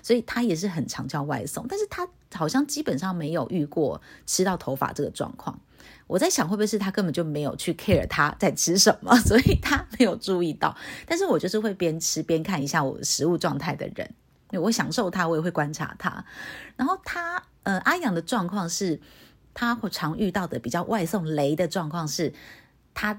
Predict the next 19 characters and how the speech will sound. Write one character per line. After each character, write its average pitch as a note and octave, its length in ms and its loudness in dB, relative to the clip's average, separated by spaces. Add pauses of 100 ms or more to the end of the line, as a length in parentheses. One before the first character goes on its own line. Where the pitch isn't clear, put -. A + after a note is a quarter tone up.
(120)
点 D#3+ 240 4
了 - 80 -4
之 D#3 320 -4
后， D#3 400 -4
隔 E3 160 0
了 E3+ 160 2
很 F3 800 4
久 D3+ 320 2
很 D3+ 320 -2
久 C#3 240 2
以 - 180 -4
后， C#3 400 -4 (120)
那 G#3+ 120 2
个 E3+ 80 4
餐 E3 300 6
终 D#3 240 2
于 C3 140 -4
来 - 320 -4
了。 D#2 200 -8